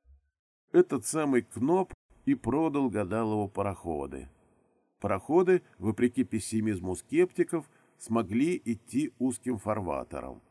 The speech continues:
преодолели пороги. В конце июня тысяча восемьсот восемьдесят второго года –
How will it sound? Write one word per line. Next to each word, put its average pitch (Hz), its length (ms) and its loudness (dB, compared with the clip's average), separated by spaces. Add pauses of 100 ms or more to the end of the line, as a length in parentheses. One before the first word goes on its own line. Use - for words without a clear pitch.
(160)
преодолели 101 680 0
пороги. 71 760 -6 (720)
В - 20 -20
конце 131 360 4
июня 143 360 4
тысяча 123 400 -2
восемьсот 110 500 -2
восемьдесят 95 600 -2
второго 98 420 -2
года – 160 400 2